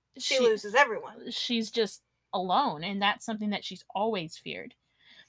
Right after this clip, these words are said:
Speaker 2: Grady begins pulling away after they have more arguments over the future, and Alba can't stand the uncertainty, so she does something a little bit reckless.
Speaker 1: Oh, dear.
Speaker 2: Um, something she normally would never consider because of what happened to her dad.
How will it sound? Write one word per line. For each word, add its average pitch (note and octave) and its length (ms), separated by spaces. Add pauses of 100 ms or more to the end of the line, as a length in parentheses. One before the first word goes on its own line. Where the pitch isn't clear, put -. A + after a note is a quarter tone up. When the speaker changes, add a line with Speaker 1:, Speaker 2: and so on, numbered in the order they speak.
(640)
Speaker 2:
Grady D#4+ 280
begins A#3+ 360
pulling D#4 380
away G#3 360
after G#3+ 320
they G#3+ 120
have G3+ 240
more B3 340
arguments G#3+ 560
over G#3 240
the G3+ 100
future, F#3+ 440 (100)
and G#3+ 100
Alba C#4 280
can't C#4+ 380
stand C#4 600
the B3+ 140
uncertainty, G3 760
so G#3+ 200
she A3 160
does F4+ 220
something D4 380
a F#3 140
little D4 300
bit D#4 200
reckless. D4 680 (100)
Speaker 1:
Oh, A#3 200
dear. G3 220
Speaker 2:
Um, G#3 420 (1500)
something E4+ 420
she B3 260
normally D4 440
would G#3 220
never D4 300
consider G#3 440
because G3 300
of F#3+ 120
what E3+ 160
happened F#3 380
to F#3+ 100
her G3 120
dad. A3+ 420